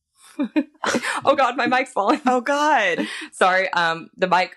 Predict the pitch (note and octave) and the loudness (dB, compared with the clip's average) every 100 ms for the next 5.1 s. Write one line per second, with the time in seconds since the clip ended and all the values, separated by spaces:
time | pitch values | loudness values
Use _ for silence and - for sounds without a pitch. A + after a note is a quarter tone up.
0 | - - C4 F3 E3 E3 D#3+ D#3+ E3+ E3 | -12 -2 0 0 -2 -2 -2 0 2 4
1 | G#3+ G#3 G3 G3 F3+ G3+ G#3+ F4 - - | 4 2 2 2 2 2 4 4 2 -2
2 | - - C#5+ - C5 - B3+ G3+ F#3+ F3+ | -10 -2 0 2 0 2 -2 0 0 2
3 | F3+ G3 F#3+ E3+ E3+ D#3+ D#3 E3+ D#3 D#3 | 0 -2 -2 -2 -2 -4 -4 -8 -12 -8
4 | D3+ A#3+ B3 B3 B3 A#3 - G#3+ G#3 F#3+ | 0 2 2 2 2 2 2 2 4 2